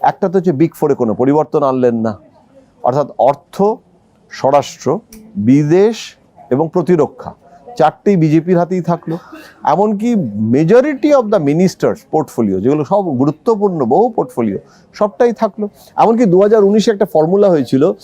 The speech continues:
যে চারজন, মানে, মানে, শরিক দলের চারজন এমপির মধ্যে একজন মন্ত্রী হবে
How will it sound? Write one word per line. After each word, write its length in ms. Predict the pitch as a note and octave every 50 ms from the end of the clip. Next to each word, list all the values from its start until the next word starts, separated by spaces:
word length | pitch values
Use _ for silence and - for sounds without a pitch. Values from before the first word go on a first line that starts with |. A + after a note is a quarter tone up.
| - - - - E3
যে 80 | E3
চারজন, 760 | - - - E3 C3+ D#3+ F3 D#3+ D#3 D3+ E3+ A3+ B3 A#3 F3 A#2
মানে, 200 | G#2 A2+ B2 A2+ - - - - - - - - -
মানে, 220 | A2+ G#2+ G#2 F#2+ - - - -
শরিক 420 | - - G3 A#3+ C#4 C#4 G3+ D#3
দলের 300 | B2 A#2 G#2 G2 - F#3+ F3+ - -
চারজন 520 | D#3+ D3 D3+ D#3 D#3 D#3 D#3 G#3 A3 G#3
এমপির 380 | G3 F#3+ F#3 E3+ - G#3 G#3+ G3
মধ্যে 280 | G3+ G#3 G3 F#3+ A3+ - - -
একজন 500 | D3 D#3 D#3+ D3+ D3+ F3 F3+ F#3 F#3+ F3+ - - -
মন্ত্রী 360 | C#3 C3+ A#2+ G2+ F2+ G#2 G2
হবে 200 | F2 - -